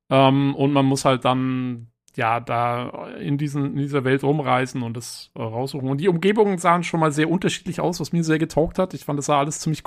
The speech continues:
cool aus bis jetzt. Ähm, also das, da bin ich echt drauf gespannt auf das Spiel. Das, ähm,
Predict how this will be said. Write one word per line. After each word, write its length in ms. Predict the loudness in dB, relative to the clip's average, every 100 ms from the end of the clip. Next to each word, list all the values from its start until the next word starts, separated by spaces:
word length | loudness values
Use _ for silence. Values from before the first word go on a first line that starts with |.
| -2
cool 140 | 0
aus 180 | 0 -2
bis 160 | -6 -4
jetzt. 260 | -6 -8 _ _ _ _ _ _ _ _
Ähm, 540 | 4 6 4 2 -2 -6 _ _ _
also 640 | 2 2 2 2 0 -4
das, 360 | -4 -4 -6 -2
da 120 | 0
bin 140 | 2 -2
ich 100 | -6
echt 160 | -8
drauf 160 | -8 -8
gespannt 320 | -8 -6 -6
auf 120 | -8
das 120 | -12
Spiel. 280 | -12 -10 -10
Das, 280 | -10 -8 -4
ähm, 540 | -2 -2 -2 -4 -6